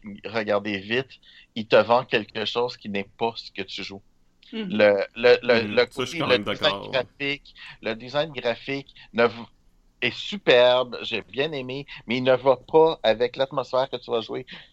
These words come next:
Speaker 1: Tu t'attends à une autre sorte d'atmosphère que qu'est-ce que tu vas jouer. Euh, fait, fait que ça me, ça, ça m'a vraiment désorienté, euh, de, vraiment de la même façon que, euh, quand tu vas dans une game. Puis, en fait,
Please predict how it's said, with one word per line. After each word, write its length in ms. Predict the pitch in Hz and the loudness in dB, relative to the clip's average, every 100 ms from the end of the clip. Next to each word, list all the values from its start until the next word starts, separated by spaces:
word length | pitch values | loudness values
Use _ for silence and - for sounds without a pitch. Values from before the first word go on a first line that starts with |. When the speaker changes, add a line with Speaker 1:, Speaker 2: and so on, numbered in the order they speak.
| _ | _
Speaker 1:
Tu 120 | - | -4
t'attends 300 | - 139 160 | 2 4 6
à 60 | 160 | 4
une 120 | 135 | 6
autre 180 | 151 165 | 4 2
sorte 180 | 160 139 | -2 0
d'atmosphère 640 | 131 - 123 - 131 135 | -2 -2 -6 0 0 0
que 80 | - | -4
qu'est-ce 240 | 107 123 - | -6 -6 -6
que 100 | 110 | -10
tu 160 | - | -2
vas 100 | 107 | -2
jouer. 280 | 101 113 120 - - - - | 0 -4 -10 -12 -14 -6 4
Euh, 580 | 110 107 104 107 107 104 _ _ _ | 6 6 4 2 0 -4 _ _ _
fait, 220 | - 120 _ _ - - - - - - _ | -4 -4 _ _ -20 -20 -20 -20 -20 -20 _
fait 220 | - - 139 | -14 -8 -8
que 80 | |
ça 200 | - 135 117 | 0 4 4
me, 340 | 117 117 110 - - - | 4 2 2 -4 -14 0
ça, 220 | 113 - | 2 2
ça 160 | - | -2
m'a 160 | 120 120 | 0 0
vraiment 400 | 117 120 123 135 117 | 0 -2 -2 -4 -4
désorienté, 880 | 143 139 135 120 120 113 104 - 117 - - - _ - | -4 -2 0 0 -2 -6 -8 -12 -18 -18 -20 -20 _ -10
euh, 100 | 113 | -2
de, 300 | 117 127 113 | 4 4 4
vraiment 380 | 123 127 139 | 2 2 2
de 80 | 143 | 2
la 180 | 120 117 | 4 4
même 240 | 117 123 135 | 2 -2 -2
façon 600 | 139 120 - 127 131 131 | 0 0 -2 -6 -6 -8
que, 300 | - 113 110 107 - - - | -4 -2 -4 -6 -16 -16 -4
euh, 160 | 107 104 | -2 0
quand 120 | 123 | -4
tu 140 | 117 113 | -4 0
vas 100 | 113 | 0
dans 220 | 113 110 | 0 -2
une 200 | 110 104 | -10 -8
game. 260 | 107 101 117 - | -8 -8 -12 -14
Puis, 180 | 131 - _ _ _ _ _ | -12 -14 _ _ _ _ _
en 120 | 113 | 0
fait, 200 | - 160 | 2 2